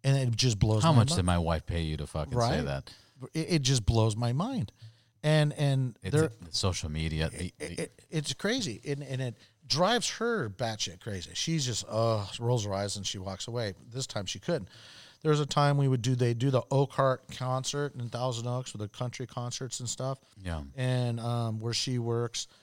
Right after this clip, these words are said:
Speaker 1: uh, they donate a bunch of water, and so she gets free tickets and whatnot. And so we go in there, and, um, we're walking around, and we're just, you know, it's our, my time off finally, and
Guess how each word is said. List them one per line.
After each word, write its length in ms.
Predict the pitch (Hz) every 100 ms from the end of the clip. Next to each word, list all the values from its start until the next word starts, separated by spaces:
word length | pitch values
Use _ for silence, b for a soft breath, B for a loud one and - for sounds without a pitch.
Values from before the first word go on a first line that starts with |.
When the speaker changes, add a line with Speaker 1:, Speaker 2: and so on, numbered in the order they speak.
| b b -
Speaker 1:
uh, 180 | 117 110
they 200 | 120 113
donate 400 | 117 113 113 107
a 40 |
bunch 220 | 107 110
of 80 | 110
water, 460 | 104 104 107 107 107
and 160 | 120 104
so 160 | - 110
she 140 | -
gets 140 | 110
free 200 | - 117
tickets 400 | 104 107 - 104
and 100 | 113
whatnot. 460 | 104 104 101 107 107 - - _ _ _ _ _ _ _ _ _ -
And 200 | 113 113
so 140 | -
we 140 | 110 117
go 200 | 110 107
in 60 |
there, 280 | 107 110 110 B B B B B
and, 440 | 113 113 113 110 107
um, 320 | 113 110 107
we're 100 | 110
walking 320 | 113 113 107 104
around, 360 | 104 107 107
and 80 | 107
we're 100 | 107
just, 240 | 110 110 -
you 80 | 113
know, 100 | 107
it's 120 | 104
our, 180 | 107 110
my 220 | 113 110
time 360 | 98 110 101 104
off 280 | 104 104 104
finally, 440 | 101 101 101 101
and 160 | 95